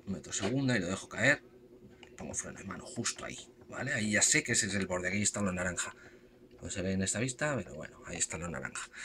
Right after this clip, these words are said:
Vale, tengo segunda, freno de mano echado, y ahora vamos a probar cómo se endereza el coche. Ahora mismo, como os he dicho, está al uno, ¿vale? Giro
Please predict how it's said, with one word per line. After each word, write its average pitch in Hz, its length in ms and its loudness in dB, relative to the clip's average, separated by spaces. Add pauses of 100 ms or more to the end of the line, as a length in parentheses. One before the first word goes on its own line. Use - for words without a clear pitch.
(460)
Vale, 85 220 0
tengo 104 280 6
segunda, 175 640 10 (420)
freno 92 280 2
de 95 60 2
mano 117 220 8
echado, 175 460 8 (760)
y 98 120 2
ahora 104 120 8
vamos 98 260 6
a 90 60 0
probar 107 400 2 (220)
cómo 107 220 6
se 98 100 2
endereza 87 360 0
el 80 80 -6
coche. - 340 -2
Ahora 98 160 0
mismo, 101 580 4 (360)
como 87 140 -10
os - 40 -6
he 87 60 -4
dicho, 95 200 0
está - 200 2
al 95 240 -4
uno, 92 260 -2 (800)
¿vale? 131 280 4 (1400)
Giro 127 360 6